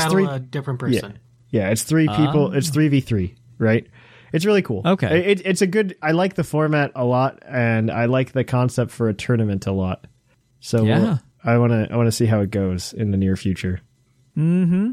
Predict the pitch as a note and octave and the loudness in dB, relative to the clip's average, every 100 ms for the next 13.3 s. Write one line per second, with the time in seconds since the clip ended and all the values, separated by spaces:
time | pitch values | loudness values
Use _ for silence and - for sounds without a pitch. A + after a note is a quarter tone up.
0 | - F3+ D3 C3 - C#3+ C3+ - D3 E3+ | -6 -2 0 0 -2 -4 -4 -4 -2 0
1 | D#3+ C3 B2 - - A#2+ B2+ - B2 B2 | 0 0 0 -2 -2 0 -2 -2 -4 -4
2 | - - B2+ B2 B2+ B2 A#2+ A#2+ - _ | -4 -2 -2 0 -2 -2 0 -2 -2 _
3 | _ _ _ - - A#2 E3+ F3+ B2+ A2 | _ _ _ -6 -2 0 0 -2 -6 -6
4 | G#2+ G#2+ B2 D#3+ - C3+ C3+ C3+ C3+ C3+ | -4 -2 -2 -2 -2 0 2 2 2 2
5 | C#3 D#3+ - G#3 A3+ C3 D#3 C3 A#2 - | 0 -2 -2 0 0 0 0 0 -4 -12
6 | - C3+ D#3 A3+ F3 D#3 E3+ E3 F3+ F3 | -4 -2 0 0 0 -2 -2 -2 0 2
7 | F3 E3+ F3 E3 E3+ E3+ - B2 - D#3 | 2 0 0 2 0 -2 -6 -16 -2 0
8 | D#3+ D#3 - E3+ E3+ E3 C#3 B2+ - _ | 2 0 0 0 2 2 2 0 -2 _
9 | _ _ _ _ - B2+ C3 - E3 G#3 | _ _ _ _ -2 0 0 0 0 0
10 | E3+ A2+ G2 B2+ G#2+ G#2 F2+ - C#3+ C#3 | 2 0 0 0 0 0 0 -2 -4 -4
11 | - C3+ A#2+ A2 - - A2 A#2 D3+ G3 | -2 0 2 0 -2 -4 0 2 0 0
12 | A#3+ A#3+ - C#3 C3+ B2+ A#2 A2 G2+ F#2+ | 0 -2 -2 0 2 0 0 0 0 0
13 | F2+ F2 | 0 -4